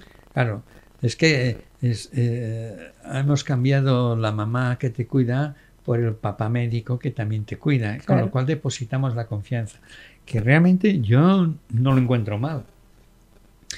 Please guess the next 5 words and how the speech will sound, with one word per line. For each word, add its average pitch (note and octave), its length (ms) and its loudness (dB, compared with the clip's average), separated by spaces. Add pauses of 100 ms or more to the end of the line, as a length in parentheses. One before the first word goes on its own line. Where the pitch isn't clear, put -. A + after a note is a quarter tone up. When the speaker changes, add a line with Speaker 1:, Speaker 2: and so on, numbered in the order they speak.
(480)
Speaker 1:
Pero G#2+ 500 0 (960)
hay C#3+ 140 2
padres C#3 400 2
y C3 60 2
padres. A#2+ 460 -2